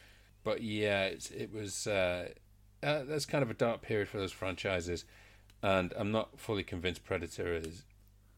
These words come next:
really recovered. I'm gonna go and be one of those people that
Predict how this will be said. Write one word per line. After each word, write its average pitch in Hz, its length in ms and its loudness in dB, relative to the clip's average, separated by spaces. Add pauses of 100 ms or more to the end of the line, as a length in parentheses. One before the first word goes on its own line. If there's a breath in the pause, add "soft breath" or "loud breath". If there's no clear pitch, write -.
(380)
really 90 360 -2
recovered. 85 560 -6 (380 soft breath)
I'm 117 220 6
gonna 101 240 4
go 98 480 4
and 98 140 -4
be 98 160 0
one 90 200 -2
of 87 100 0
those 90 160 0
people 87 460 -4
that 87 200 -4